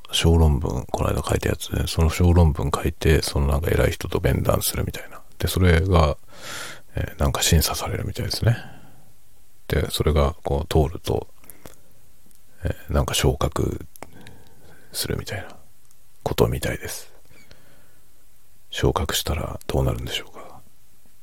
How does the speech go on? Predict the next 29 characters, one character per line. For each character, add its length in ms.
給 160
料 140
上 40
が 100
る 60
の 60
か 120
な。 220
<laughs> 120
給 120
料 80
上 80
が 100
る 60
と 100
い 40
い 40
な。 180
ね。 260
ま 100
あ、 20
給 200
料 140
が 100
上 60
が 80
っ 100
た 100
ら 100